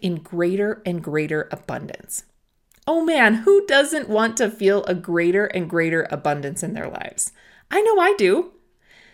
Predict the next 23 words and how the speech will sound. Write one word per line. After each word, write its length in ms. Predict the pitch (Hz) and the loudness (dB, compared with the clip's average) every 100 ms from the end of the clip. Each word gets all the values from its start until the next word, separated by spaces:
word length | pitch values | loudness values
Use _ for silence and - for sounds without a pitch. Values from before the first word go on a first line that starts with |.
| _ | _
So 180 | - 285 | -2 -2
let's 400 | 247 311 466 466 | 2 2 2 2
dive 300 | 415 330 330 | 6 6 4
into 580 | - 226 220 226 - 208 | 0 0 0 -2 -2 -2
the 100 | 190 | -2
five 500 | 170 - 208 262 330 | -4 -2 -2 0 0
steps 520 | - - 170 160 - | 0 0 0 0 -2
to 160 | - 190 | -2 -4
create 460 | 185 - 180 165 - | -8 -4 -2 -2 -4
consistent 920 | - 165 - 196 196 - 208 190 - | -10 -4 -2 0 0 -2 -2 -4 -4
scripture 480 | - 180 - - 143 | -6 -6 -6 -8 -8
study 560 | - - - 240 349 - - - - _ | -8 -8 -6 -6 -8 -14 -20 -20 -20 _
and 120 | 202 | 0
experience 800 | 208 208 - - 208 220 254 262 | 2 0 -2 0 0 0 0 -4
that 320 | - 202 - - | 0 0 0 -8
peace, 400 | 240 262 285 - - | -6 -4 -4 -6 -10
power, 540 | - 202 185 185 185 - | -6 0 2 2 0 -2
and 100 | 170 | -8
promptings. 720 | 151 139 - - - - - - _ _ _ - | -6 -4 -4 -8 -16 -12 -12 -12 _ _ _ 2
Oh, 300 | 220 185 - - _ _ _ _ - - | 4 4 0 -20 _ _ _ _ -12 0
one 160 | 233 233 | 4 6
more 100 | 285 | 6
thing 400 | - 196 214 | 4 2 0